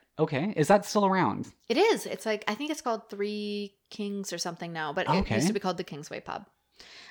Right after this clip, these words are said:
Speaker 2: Uh, it's, like, where the Biltmore is.
Speaker 1: Okay. Oh,
Speaker 2: Right
Speaker 1: okay.
Speaker 2: there. Yeah. Uh, Wendy, Wendy met, in brackets, of course, Delman. God, I really think he's a nice guy. I sure hope something comes of it, like marriage.
Speaker 1: It is nineteen seventy-one.
Speaker 2: Exclamation point,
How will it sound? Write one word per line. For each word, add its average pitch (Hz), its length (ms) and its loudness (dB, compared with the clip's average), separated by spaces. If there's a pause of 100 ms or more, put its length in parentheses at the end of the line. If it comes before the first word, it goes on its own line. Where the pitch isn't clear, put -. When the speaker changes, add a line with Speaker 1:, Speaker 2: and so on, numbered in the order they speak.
(140)
Speaker 2:
Uh, 190 180 6
it's, 185 100 -2
like, 294 100 2
where 349 100 4
the 339 60 4
Biltmore 165 320 0
is. 92 240 -6 (200)
Speaker 1:
Okay. 208 260 6
Oh, 254 160 8
Speaker 2:
Right 226 140 8
Speaker 1:
okay. 202 80 2
Speaker 2:
there. - 280 2
Yeah. 180 220 2 (580)
Uh, 208 400 4 (100)
Wendy, 339 540 6 (260)
Wendy 254 360 4
met, 226 260 2
in 196 100 0
brackets, 170 280 -2
of - 120 -12
course, 190 520 2 (120)
Delman. 185 540 2 (360)
God, 240 280 2
I 190 120 2
really 202 300 2
think 180 240 -4
he's 180 200 -4
a 170 200 -2
nice 185 380 0
guy. 202 480 4
I 196 80 4
sure 247 300 4
hope 233 240 2
something 180 260 -6
comes 185 260 -10
of 190 60 -12
it, - 180 -8
like 190 320 -4
marriage. - 600 -6 (640)
Speaker 1:
It 143 100 2
is 143 100 4
nineteen 135 280 2
seventy-one. 123 300 6
Speaker 2:
Exclamation 226 400 2
point, 226 120 6